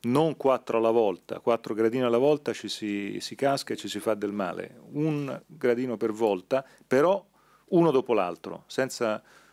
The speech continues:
eh, fermarsi, arretrare, è la logica con la quale si esce dalla crisi. Chi vuole salire le scale quattro alla volta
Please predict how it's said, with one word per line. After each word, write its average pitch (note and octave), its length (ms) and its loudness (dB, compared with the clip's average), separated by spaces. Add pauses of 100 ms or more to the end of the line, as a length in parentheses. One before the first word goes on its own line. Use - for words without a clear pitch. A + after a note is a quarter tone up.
(120)
eh, - 160 -10
fermarsi, C3+ 760 0
arretrare, A#2 640 2
è E3 180 4
la D3 140 4
logica D#3+ 440 4
con C3+ 140 0
la B2 80 2
quale B2+ 220 2
si B2 160 -4
esce A2 240 -4
dalla G#2+ 220 0
crisi. F#2 480 -2 (420)
Chi - 160 -10
vuole C#3 340 2
salire C#3 360 0
le B2+ 100 4
scale A2+ 380 0
quattro C#3 400 0
alla C#3 100 4
volta E3 540 0